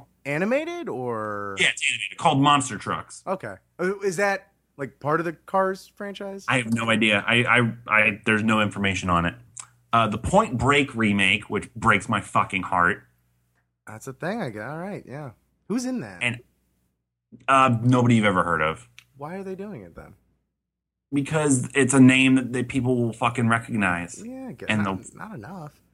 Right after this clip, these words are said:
Speaker 1: Sorry, and what else?
Speaker 2: And Snowden, Oliver, Oliver Stone's take on Snowden. That's gotta be fun.
Speaker 1: Well,
Speaker 2: Joseph Gordon-Levitt
Speaker 1: Yeah.
Speaker 2: is the,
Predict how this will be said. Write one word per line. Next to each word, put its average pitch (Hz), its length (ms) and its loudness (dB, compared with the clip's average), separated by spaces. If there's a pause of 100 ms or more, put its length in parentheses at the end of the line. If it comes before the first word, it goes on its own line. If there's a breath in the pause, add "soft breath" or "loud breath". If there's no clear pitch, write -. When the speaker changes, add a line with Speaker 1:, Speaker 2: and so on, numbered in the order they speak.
(280)
Speaker 1:
Sorry, 131 240 -2
and 113 100 -6
what 120 100 -4
else? 101 300 -10 (1080)
Speaker 2:
And 123 260 4
Snowden, 160 760 4 (100)
Oliver, 156 400 2
Oliver 180 340 4
Stone's 170 500 0
take 143 340 -2
on 170 180 2
Snowden. 156 600 2
That's 147 260 0
gotta 95 220 -2
be 80 100 -12
fun. 92 540 -8 (220)
Speaker 1:
Well, 180 400 0 (1120)
Speaker 2:
Joseph 120 260 -4
Gordon-Levitt 101 540 -2 (320)
Speaker 1:
Yeah. 131 340 -6
Speaker 2:
is 101 60 -8
the, 90 340 -2